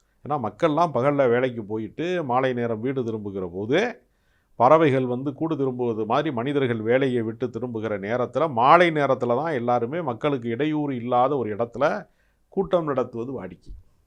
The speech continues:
ஜெயலலிதா மட்டும்தான் பகல்ல வந்து கூட்டம் போட்டிருக்கிறாங்க. அதுக்கு கூட காரணம் இருக்கிறது. அவருக்கு பின்னாளிலே வந்து ரொம்ப உடல்நிலை சரியில்லாத காலகட்டத்துல கடைசி தேர்தலில் மட்டும்தான் அந்த, அந்த ப-, அந்த,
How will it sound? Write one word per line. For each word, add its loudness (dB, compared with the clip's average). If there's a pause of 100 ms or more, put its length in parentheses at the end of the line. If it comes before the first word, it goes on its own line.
(1300)
ஜெயலலிதா 12
மட்டும்தான் 10
பகல்ல 8
வந்து 0
கூட்டம் -2
போட்டிருக்கிறாங்க. -6 (180)
அதுக்கு -4
கூட 2
காரணம் 4
இருக்கிறது. -8
அவருக்கு -6
பின்னாளிலே 0
வந்து -4
ரொம்ப -4
உடல்நிலை -2
சரியில்லாத -2
காலகட்டத்துல -6
கடைசி -2
தேர்தலில் -2
மட்டும்தான் -8
அந்த, -14 (220)
அந்த -10
ப-, -8
அந்த, -8